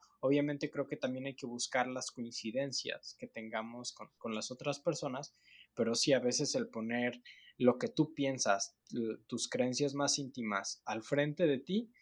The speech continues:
a veces sí te va a costar, pues, este, un poquito y, pues, ni modo.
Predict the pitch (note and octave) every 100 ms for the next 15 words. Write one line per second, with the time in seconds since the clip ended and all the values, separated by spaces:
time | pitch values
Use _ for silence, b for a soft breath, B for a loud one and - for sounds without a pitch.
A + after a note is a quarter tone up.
0 | b b b b - A#2 B2+ D3 C#3+ C3
1 | C#3 B2+ B2+ - C#3 - B2 A#2 - D3
2 | A#2+ F#2+ - - - - G#2 G2 A#2+ A#2+
3 | C#3+ - C3+ - C#3+ C3 G#2+ - G#2+ G2+
4 | G#2 G2+ C3 F#3+ F3+